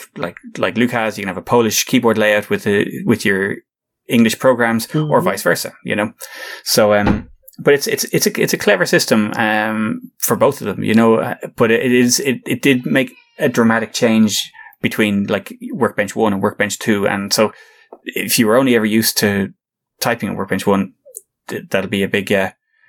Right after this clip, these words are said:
Speaker 1: you know, you might be wondering, "Wow, you know, wh-, what's, what's changed? Where does, where, where do the settings go now?" But, uh,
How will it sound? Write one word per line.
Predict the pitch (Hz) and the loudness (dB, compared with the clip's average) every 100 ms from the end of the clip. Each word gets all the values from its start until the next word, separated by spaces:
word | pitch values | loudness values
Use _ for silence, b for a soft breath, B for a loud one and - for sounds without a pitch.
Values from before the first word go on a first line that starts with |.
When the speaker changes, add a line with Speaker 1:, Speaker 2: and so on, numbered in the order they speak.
| b b | b b
Speaker 1:
you | 107 | -4
know, | |
you | 98 - | -4 -6
might | 101 | -2
be | 107 | 0
wondering, | 104 98 | 0 0
"Wow, | 113 - - | -2 -4 -6
you | 113 | -8
know, | 107 - | -6 -10
wh-, | - - - | -10 -8 -6
what's, | - - - | -4 -4 -4
what's | - - | -4 -2
changed? | - 120 98 | 0 0 2
Where | 110 | -2
does, | 101 98 | -2 -4
where, | 98 104 | -2 -2
where | 107 110 | 0 -2
do | |
the | 110 | -2
settings | 113 120 110 | -2 -2 -2
go | - 107 | 0 0
now?" | 110 110 - - | 2 -2 -6 -12
But, | - | -4
uh, | 104 | -4